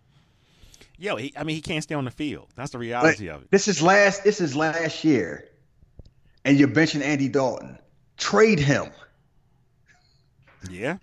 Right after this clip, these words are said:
Speaker 2: You not, you not winning this year.
Speaker 1: I, not winning for a
Speaker 2: And
Speaker 1: couple of years.
Speaker 2: Exactly. Like, you're not winning this year. What's the point of keeping him when he's gonna leave? What's the point of keeping Geno Atkins? Like, you gonna rebuild with team, with players that's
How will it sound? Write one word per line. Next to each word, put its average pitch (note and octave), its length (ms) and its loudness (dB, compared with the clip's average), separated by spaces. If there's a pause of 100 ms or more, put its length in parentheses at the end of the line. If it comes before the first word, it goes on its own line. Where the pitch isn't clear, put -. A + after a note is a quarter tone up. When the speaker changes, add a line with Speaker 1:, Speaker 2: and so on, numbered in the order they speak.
Speaker 2:
You F3 160 0
not, G#3+ 240 4 (200)
you G#3+ 160 4
not A#3 360 0
winning B3 440 4
this G#3 260 -2
year. G#2 440 -4 (140)
Speaker 1:
I, C#2+ 200 -18 (540)
not A2+ 220 -6
winning F2+ 160 -8
for A#3 80 4
a A#3 60 8
Speaker 2:
And A3+ 100 -4
Speaker 1:
couple G#2 220 -8
of - 80 -18
years. B2+ 340 -20 (160)
Speaker 2:
Exactly. A3+ 600 2
Like, E3+ 180 2
you're F#3+ 80 4
not G#3+ 240 2
winning E3+ 160 2
this C#3+ 240 -2
year. G2 460 -6 (460)
What's F#3 180 4
the - 80 4
point F3 300 2
of A#2 360 -2
keeping A2 340 0
him A2+ 140 0
when G#2 120 -2
he's G#2+ 120 -2
gonna F#2 220 0
leave? F2 260 -2
What's E3 120 2
the E3 60 6
point C#3 260 2
of G#2+ 60 0
keeping G#2+ 280 0
Geno G2+ 440 0
Atkins? F2+ 380 0
Like, G2+ 460 -2 (960)
you B2 100 -8
gonna F#2+ 180 -2
rebuild G2 560 2
with F#2+ 140 2
team, G#2 240 2
with F2+ 140 -2
players G2+ 300 4
that's - 300 -2